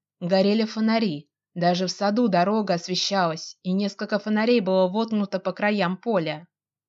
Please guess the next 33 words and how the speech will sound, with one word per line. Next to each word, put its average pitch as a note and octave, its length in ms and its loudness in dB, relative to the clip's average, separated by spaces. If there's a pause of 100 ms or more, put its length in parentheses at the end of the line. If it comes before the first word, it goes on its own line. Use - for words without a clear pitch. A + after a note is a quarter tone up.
(360)
Но F3+ 180 0
сейчас A#3+ 480 0
ближе G#3 380 2
к - 80 -4
океану G#3+ 480 0
было G3 240 -2
совсем G3+ 400 -4
темно, F3 480 -4 (340)
и F3 100 -4
можно F#3+ 360 0
было F#3 160 0
не F#3 180 0
опасаться, F#3 640 -2
что F3 180 -6
нас E3+ 220 -2
заметят. E3 560 -4 (1300)
К - 40 -10
нашему B3+ 440 2
счастью, C4+ 440 2
охранники A#3 480 -2
были A3 260 0
всего G3+ 320 -2
лишь G3 240 -2
людьми, F3+ 560 -4 (380)
и E3+ 140 0
вот G3+ 220 -2
эти, C4+ 280 2
которые F#3 440 0
охраняли F#3 520 0
вход G3+ 300 -4
на G3 140 0
пирс, F#3 400 -4
тоже. D3 500 -6